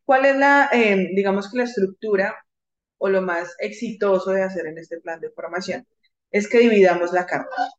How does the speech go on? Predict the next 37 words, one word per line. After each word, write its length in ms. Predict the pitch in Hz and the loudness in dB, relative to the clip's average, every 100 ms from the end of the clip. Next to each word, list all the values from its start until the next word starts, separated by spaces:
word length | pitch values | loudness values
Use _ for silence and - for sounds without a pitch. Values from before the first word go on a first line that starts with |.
| - - _ _ - | -12 -12 _ _ -8
Entonces, 440 | 208 220 190 160 | 0 2 2 -2
si 120 | 202 196 | -4 -2
yo 160 | 208 | 0
tengo, 340 | 247 233 240 - | 0 0 -2 0
voy 120 | 214 277 | 0 2
a 40 | |
poner 220 | 254 220 | 2 2
el 80 | 247 | 0
ejemplo 360 | 240 233 269 277 | -2 -2 -4 -6
de 100 | 262 | -4
que 80 | 196 | -6
vamos 200 | 180 208 | -6 -8
a 60 | |
tener 340 | 208 190 175 - | -6 -6 -6 -8
un 300 | 226 226 220 | -6 -4 -4
mes 480 | 233 539 539 - _ _ _ _ _ _ _ _ _ _ | -6 -6 -10 -20 _ _ _ _ _ _ _ _ _ _
de 220 | - 202 202 | -4 -2 0
periodo 720 | 202 196 180 190 196 202 - - - | 4 6 8 6 4 0 -4 -10 -12
de 280 | 190 196 180 | -4 -2 0
gracia 540 | 190 185 170 208 - | 0 0 -2 -8 -8
o 140 | 196 190 | -8 -6
periodo 260 | 175 165 | -6 -4
de 60 | 170 | -4
evaluación. 500 | 160 139 139 - - _ _ - | -4 -8 -10 -14 -20 _ _ 0
Vamos, 220 | 226 277 - | 2 2 0
vamos 180 | 226 247 | 2 2
a 20 | |
poner 240 | 269 202 185 | 2 2 0
que 80 | |
es 80 | 196 | -4
un 100 | 202 | -4
mes. 320 | 175 - - _ _ _ _ _ | -6 -8 -18 _ _ _ _ _
Ese 220 | - 254 285 | 0 2 2
mes 200 | 320 320 | 2 2
tiene 260 | 262 233 | 2 4
cuatro 240 | 233 208 214 | 2 2 0
semanas. 400 | 240 254 165 | 0 0 -2